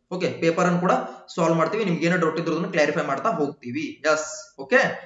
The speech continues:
ಪ್ರತಿ ಮೂರ್ ಕ್ಲಾಸ್ ಆದ್ಮೇಲೆ ಒಂದ್ ಡೌಟ್ ಡೆಮಾಲಿಂಗ್ ಸೆಷನ್, ಆಮೇಲೆ ಒಂದು ಕ್ವಿಜ್ ಇರ್ತದ.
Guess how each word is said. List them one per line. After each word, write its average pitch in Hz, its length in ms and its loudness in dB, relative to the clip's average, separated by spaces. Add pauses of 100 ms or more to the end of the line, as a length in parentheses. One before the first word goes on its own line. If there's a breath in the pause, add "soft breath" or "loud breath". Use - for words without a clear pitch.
(180)
ಪ್ರತಿ 160 220 -2
ಮೂರ್ 160 180 -6
ಕ್ಲಾಸ್ 165 220 0
ಆದ್ಮೇಲೆ 160 200 0
ಒಂದ್ 156 140 0
ಡೌಟ್ 151 300 -2
ಡೆಮಾಲಿಂಗ್ 156 320 -2
ಸೆಷನ್, 226 280 -2 (320)
ಆಮೇಲೆ 220 380 0
ಒಂದು 156 140 -4
ಕ್ವಿಜ್ 170 260 0
ಇರ್ತದ. 185 440 2